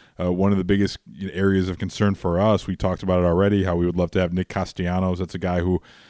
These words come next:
you know, divers-, diversifies your lineup a little bit and what he brings to the table offensively. Uh, here's Rick Hahn's take,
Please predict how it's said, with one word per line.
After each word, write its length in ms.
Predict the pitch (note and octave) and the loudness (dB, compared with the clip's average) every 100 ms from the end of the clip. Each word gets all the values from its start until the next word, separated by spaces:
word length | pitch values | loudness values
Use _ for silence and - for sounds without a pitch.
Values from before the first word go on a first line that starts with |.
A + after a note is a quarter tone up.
| _ | _
you 80 | F2+ | -4
know, 100 | F#2 | -2
divers-, 500 | F2+ F2 - G2+ - | -2 -4 -2 -2 -2
diversifies 720 | - F2+ G2 F#2 F#2 G2 F#2 | -8 -4 -2 -2 -2 -2 0
your 120 | F#2 | 0
lineup 380 | F2+ F#2 G2 F#2+ | 0 0 0 -2
a 40 | F#2+ | 0
little 180 | G2 | 0
bit 280 | F2+ G2 G2 | 2 2 2
and 240 | F#2 F2+ F2 | 2 -2 -2
what 140 | F2 | -2
he 80 | G2 | -2
brings 280 | F2+ F#2 - | -2 -2 -2
to 60 | |
the 60 | F2+ | -4
table 320 | G2+ F#2 F2+ | -2 -2 -2
offensively. 640 | E2 G#2+ G#2 G2 E2+ F2 E2 - - - | -2 -2 -4 -4 -4 -4 -6 -12 -20 -8
Uh, 160 | F#2 | -2
here's 260 | F#2 B2+ B2 | 0 0 0
Rick 220 | A2+ A2+ | 0 0
Hahn's 400 | - A2 G#2+ - | 0 -2 -2 -4
take, 400 | - G#2+ G2 - | -4 0 0 -4